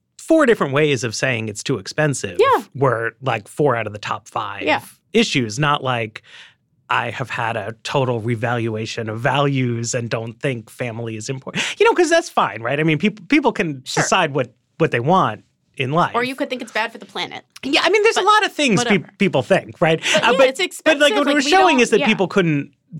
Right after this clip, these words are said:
Speaker 1: people felt they couldn't
Speaker 2: Yeah,
Speaker 1: afford
Speaker 2: like, wages
Speaker 1: to do what
Speaker 2: aren't,
Speaker 1: they wanted.
Speaker 2: wages aren't growing.
Speaker 1: Mm-hmm.
Speaker 2: Housing prices are going up.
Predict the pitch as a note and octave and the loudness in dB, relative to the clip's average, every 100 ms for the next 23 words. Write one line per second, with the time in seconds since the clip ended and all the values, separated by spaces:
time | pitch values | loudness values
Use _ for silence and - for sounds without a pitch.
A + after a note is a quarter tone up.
0 | - B3+ G3+ G3+ F3+ D3 D3 C#3 C#3+ B2 | -2 0 0 2 2 2 -2 -2 -2 -2
1 | - - C5 F3 C#3 B2 C3+ A#3+ B3+ C#4 | -8 0 4 6 4 4 0 2 0 2
2 | E3 E3+ G#4+ C#3+ D#3 D#3+ C4 C#4 F4+ G4 | 2 4 4 2 2 4 4 2 0 0
3 | F4 F3+ F3 F3 G3+ D4 - _ D3 C#3 | 0 0 0 0 0 -2 -6 _ 0 0
4 | D#4+ C#4+ C4 B3 B3 A3+ G#3 G3+ D3 E3+ | 0 0 -2 -2 -4 0 0 2 2 0